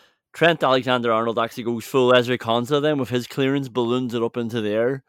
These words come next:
Uh, we'll come back to that Ezri Konsa clearance <laughs> when the ball was dropping over his head. But, uh, Trent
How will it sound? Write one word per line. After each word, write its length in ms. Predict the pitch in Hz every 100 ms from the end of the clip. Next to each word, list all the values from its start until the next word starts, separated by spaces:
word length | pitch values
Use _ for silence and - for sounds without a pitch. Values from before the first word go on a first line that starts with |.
| _ _ _
Uh, 180 | - 101
we'll 100 | 107
come 180 | 113 127
back 200 | 104 113 -
to 100 | 113
that 140 | 110
Ezri 260 | 117 117 117
Konsa 360 | 117 117 123
clearance 600 | - 123 120 131 135 - -
<laughs> 40 |
when 220 | - - 175
the 60 |
ball 220 | 120 120
was 120 | 123 -
dropping 280 | 117 120
over 200 | 117 107
his 140 | 107 110
head. 240 | 110 123 135 - - _ _
But, 160 | 101 104
uh, 160 | 95 98
Trent 380 | - 113 110